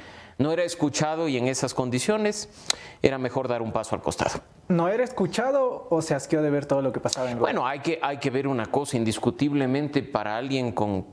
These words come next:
Speaker 1: con dos dedos de frente y con algo de inteligencia, ver lo que está sucediendo le provoca asco y repudio.
Speaker 2: Ujú.
Speaker 1: Pero si está cerca al presidente y si tienes la posibilidad de conversar con él,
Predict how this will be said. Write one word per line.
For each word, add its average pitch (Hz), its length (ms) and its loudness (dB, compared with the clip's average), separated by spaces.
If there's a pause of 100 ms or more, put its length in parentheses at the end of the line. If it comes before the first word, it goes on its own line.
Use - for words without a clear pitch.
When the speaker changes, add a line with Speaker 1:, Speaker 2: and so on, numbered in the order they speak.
Speaker 1:
con 101 180 0
dos 117 200 0
dedos 127 260 0
de 104 120 0
frente 131 420 0
y 101 40 -6
con 107 200 -2
algo 120 240 -2
de 104 80 0
inteligencia, 104 640 0
ver 113 120 -2
lo 117 100 -2
que - 60 -10
está - 160 -2
sucediendo 110 600 0 (420)
le - 120 2
provoca 113 500 -2
asco 123 220 -6
y - 40 2
repudio. 110 680 0
Speaker 2:
Ujú. 147 180 -2 (320)
Speaker 1:
Pero 120 240 2
si 131 160 0
está - 260 2
cerca 175 460 0
al 117 120 -6
presidente 113 600 0
y 160 40 0
si 110 140 -4
tienes 123 280 0
la 110 140 -4
posibilidad 104 640 2
de 139 120 -6
conversar 107 640 -2
con 92 200 -2
él, 55 120 -2